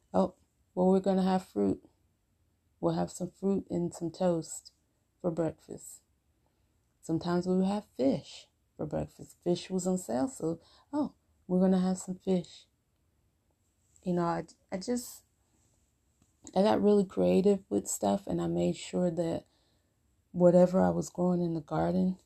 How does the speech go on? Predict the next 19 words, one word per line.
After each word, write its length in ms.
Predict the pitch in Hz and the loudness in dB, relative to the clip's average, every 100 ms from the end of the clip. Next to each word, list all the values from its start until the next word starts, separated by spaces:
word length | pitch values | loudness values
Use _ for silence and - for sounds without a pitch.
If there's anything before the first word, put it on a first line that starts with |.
| _ _ _ _ _ _ _ _ _ _ _ | _ _ _ _ _ _ _ _ _ _ _
we 220 | 160 175 | 0 0
could 320 | 170 175 156 - | 0 -8 -10 -2
bring 280 | 175 175 | 2 2
in 180 | 175 165 | 2 0
the 60 | 156 | -2
house 540 | 160 160 160 151 - - | -4 -4 -6 -8 -14 -6
and 220 | 160 151 | -2 -2
cook, 460 | - 160 - - _ _ _ _ _ _ _ _ _ _ _ _ | -4 -10 -10 -20 _ _ _ _ _ _ _ _ _ _ _ _
cook 280 | - 175 - | -4 -4 -4
it. 140 | - _ _ _ _ _ _ - _ _ - | -14 _ _ _ _ _ _ -20 _ _ -2
And, 480 | 165 165 156 151 - - | 2 2 2 -2 -6 0
but 140 | 170 | 2
at 160 | 170 - | 4 2
that 260 | 180 - | 0 -2
time, 420 | 185 180 175 165 | -2 0 0 -2
my 160 | 156 156 | -4 -4
garden, 640 | 151 180 190 185 170 165 - _ _ _ _ _ _ _ _ _ _ _ _ _ _ _ _ _ _ _ _ - | -2 0 2 2 0 -2 -10 _ _ _ _ _ _ _ _ _ _ _ _ _ _ _ _ _ _ _ _ -2
it 200 | 175 190 | 2 2
was, 580 | - 170 165 160 - | 2 2 2 0 -6